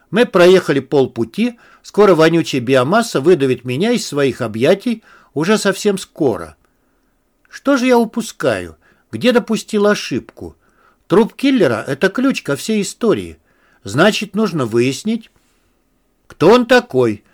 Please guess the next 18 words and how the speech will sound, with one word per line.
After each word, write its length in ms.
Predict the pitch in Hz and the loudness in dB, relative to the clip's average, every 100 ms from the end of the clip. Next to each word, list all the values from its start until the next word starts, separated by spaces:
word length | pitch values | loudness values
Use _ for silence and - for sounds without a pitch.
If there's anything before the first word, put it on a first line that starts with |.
| _ _ | _ _
найти 340 | 127 143 - | -2 -2 0
лодку 400 | 165 247 269 - | 4 2 2 -6
и 100 | 139 | -6
его 240 | 123 143 220 | -2 -2 -2
сообщника. 880 | - 226 220 - - 202 - 85 - _ _ | 0 2 2 0 -6 -12 -12 -14 -14 _ _
Стоп, 420 | - - 208 - _ - | -6 2 2 2 _ -4
вот 220 | 233 247 | -2 -2
и 20 | |
зацепка. 720 | 220 214 - 117 - - 85 - _ _ _ | -2 -2 -2 -8 -8 -14 -16 -18 _ _ _
Лодочник, 640 | 190 277 165 - 110 90 _ | -2 0 0 -4 -8 -14 _
назовём 480 | - 117 151 190 196 | -12 -2 2 4 4
напарника 580 | 190 185 208 165 156 175 | 2 2 0 0 -2 -2
так 280 | 170 185 104 | 0 0 0
для 120 | 117 | -6
простоты, 680 | 107 131 - 151 - 95 76 _ _ _ _ | -6 -8 -6 -6 -6 -10 -12 _ _ _ _
никого 360 | 113 147 190 254 | -4 2 4 4
не 120 | 254 | 2
зачищал, 800 | 226 196 233 - - 117 101 | -2 -2 -4 -4 -4 -4 -4